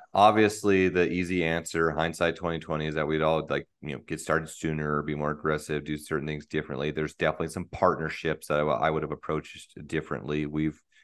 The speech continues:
we've had partnerships where we've, you know, lost seven figures of income, um, and still playing cleanup from that by jumping in bed with people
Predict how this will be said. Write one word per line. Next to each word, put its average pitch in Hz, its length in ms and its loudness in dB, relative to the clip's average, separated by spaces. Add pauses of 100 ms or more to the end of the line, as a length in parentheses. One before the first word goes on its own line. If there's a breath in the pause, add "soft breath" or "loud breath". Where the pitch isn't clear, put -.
(160)
we've 80 140 -4
had 80 220 0
partnerships 85 560 0
where 73 180 -4
we've, 76 400 -4
you 78 80 -12
know, 76 140 -4
lost 76 400 -2
seven 76 260 -2
figures 78 600 -4
of 73 340 -4
income, 76 640 -6
um, 73 480 -6
and 73 260 -6
still 82 240 -4
playing 76 280 -4
cleanup 85 340 -6
from 73 160 -8
that 73 320 -4
by 76 220 2 (480)
jumping 85 420 -2
in 80 140 -4
bed 80 160 2
with 78 160 -4
people 71 320 -6